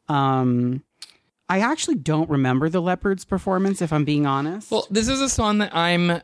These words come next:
Speaker 2: I mean, I know the song and I know who Earth, Wind and Fire is, but it's, like, one of, like, I have a hard time on this show when it's a song that I don't connect with or am not, um, like, hasn't been in my life a lot.
Speaker 1: Mm-hmm.
Speaker 2: I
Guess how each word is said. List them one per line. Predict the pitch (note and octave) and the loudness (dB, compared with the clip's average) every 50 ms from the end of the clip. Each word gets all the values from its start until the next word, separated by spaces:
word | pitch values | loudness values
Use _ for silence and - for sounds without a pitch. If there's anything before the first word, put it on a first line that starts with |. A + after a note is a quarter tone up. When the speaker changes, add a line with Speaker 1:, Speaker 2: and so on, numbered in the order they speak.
| - _ | -6 _
Speaker 2:
I | - G3+ G3+ | -4 -2 0
mean, | G3 F#3+ F3+ | 0 2 2
I | F3 | 2
know | F3+ F3+ F3+ F#3 | 2 2 2 2
the | F#3+ G3 G3 | 2 0 -2
song | - - D#3 C#3 C3+ C3 C3 C3+ C3+ C#3 - | -2 0 0 0 2 0 0 0 -2 -6 -8
and | - C#3 C3 | -8 -6 -4
I | C3 | -4
know | C3 C3+ C3+ | -2 -2 -2
who | C#3 | -2
Earth, | C#3 C3+ C3 - - | -4 -4 -6 -6 -6
Wind | C3 B2+ B2+ | -4 -4 -4
and | A#2+ A#2+ A#2 | -4 -4 -2
Fire | - C3 C3 C3 B2 A#2 | 0 0 2 2 2 0
is, | A#2+ A#2 - | 0 -2 -2
but | - D#3+ D#3 | -2 -2 0
it's, | D#3 D3 - | -2 -2 -2
like, | - E3 D3+ | -4 -2 -2
one | D3+ E3 E3+ | -2 -2 -2
of, | F3+ F#3 F3+ E3+ - _ | -2 -4 -6 -8 -12 _
like, | - E3 E3 D#3+ - _ - | -4 -4 -4 -4 -4 _ -4
I | F3+ F#3 | -2 0
have | F#3+ G#3+ A#3 G#3+ | 0 0 0 0
a | A3 G3+ | -2 0
hard | F#3 G3 F#3 F3 E3+ | 0 0 0 0 -2
time | - F3+ E3 E3 D#3+ | -2 -2 -2 0 0
on | D3+ D3 C#3+ | -2 -2 -2
this | C#3+ D3 C#3+ | -2 -2 -2
show | - - - D#3 D#3 | -2 0 0 2 2
when | D3+ D3 C#3+ C#3+ | 2 2 0 -2
it's | C#3 - - | -4 -6 -8
a | C#3 | -8
song | - - D#3 C#3+ C#3+ C#3 | -6 -2 -2 0 0 0
that | C3+ C#3 C#3+ - | -2 -2 -2 -2
I | C3+ C3 C3 C3 | 0 0 0 0
don't | C3+ C3+ C3 C3+ C#3 - | 0 -2 -4 -4 -6 -6
connect | - - C#3+ C3 B2+ - - - | -4 -4 -2 -2 -4 -6 -4 -2
with | E3+ E3+ E3+ F3 - - | 0 0 0 -2 -6 -6
or | - C#3 C3+ C3+ C3 C3 B2+ C3 - | -2 0 2 2 2 0 0 -4 -6
am | - C3+ C3+ C3 | -6 -4 -2 0
not, | C3 C3 B2+ B2 B2 B2 - _ _ _ - | 0 2 2 2 0 0 -4 _ _ _ -6
um, | C#3+ B2+ B2+ B2 A#2+ A#2+ A#2+ A#2 A2+ A2+ A2+ A#2 A#2+ _ _ _ - - _ _ _ - | -4 -4 -2 -2 -2 -4 -4 -6 -6 -6 -8 -10 -12 _ _ _ -20 -20 _ _ _ -6
like, | D3 C3+ C3 A#2+ - | -4 -2 -2 -4 -4
hasn't | - - D3+ C#3+ C3+ C#3+ C3+ B2+ B2 - - C3 B2 | -6 -4 -4 -4 -2 -4 -4 -4 -6 -8 -10 -6 -2
been | C#3+ C#3 C3+ | -2 0 0
in | C3+ C3 B2+ | 0 0 0
my | B2+ B2 | 0 0
life | B2 B2 B2 B2 A#2+ A#2+ - - - - - - - _ _ _ _ _ - | 2 2 2 2 0 -2 -4 -10 -10 -10 -10 -12 -16 _ _ _ _ _ -8
a | - B2 | -4 0
lot. | B2 B2 A#2+ A#2+ B2 D3 F#3 G#3+ F#3 - - | 2 4 4 4 4 4 2 0 -2 -6 -6
Speaker 1:
Mm-hmm. | F3 E3+ D3 E3 E3+ D3 C#3+ D3 | -6 -4 -2 0 0 2 2 2
Speaker 2:
I | D3 C#3+ C#3+ C#3+ C#3 | 2 2 2 2 0